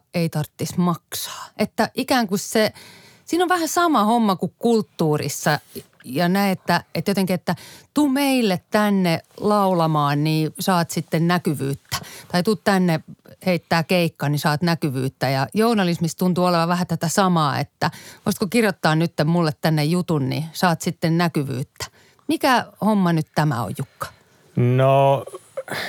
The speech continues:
Speaker 2: en tiedä tuosta tekijäpuolesta niinkään, mutta kuluttajan näkökulmasta, niin toki tässä oli vaihe, jossa hyvin paljon mediat itsekin jakoivat ilmaiseksi verkossa ja olivat kovasti tyytyväisiä, että, että lukijamäärät kasvoivat.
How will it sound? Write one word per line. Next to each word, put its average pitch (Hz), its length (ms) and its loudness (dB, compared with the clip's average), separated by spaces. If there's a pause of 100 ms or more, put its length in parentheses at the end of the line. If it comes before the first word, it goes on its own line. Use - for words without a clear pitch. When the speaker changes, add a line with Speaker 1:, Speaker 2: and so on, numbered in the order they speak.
(100)
Speaker 2:
en 135 120 0
tiedä 110 140 4
tuosta - 180 -4
tekijäpuolesta 147 640 2
niinkään, 139 400 2
mutta 127 140 -2
kuluttajan 143 420 2
näkökulmasta, 131 600 0
niin 131 100 2
toki 139 260 2
tässä 139 300 2
oli 143 200 4
vaihe, 139 320 4
jossa 127 360 2
hyvin 131 300 2
paljon 127 480 2
mediat 127 400 2
itsekin 127 460 0
jakoivat 123 600 2 (220)
ilmaiseksi 123 640 2
verkossa 123 460 0
ja 120 40 4
olivat 117 300 2
kovasti 123 360 0
tyytyväisiä, 117 640 0
että, 113 320 0
että 113 220 -2
lukijamäärät 117 640 2
kasvoivat. 101 800 0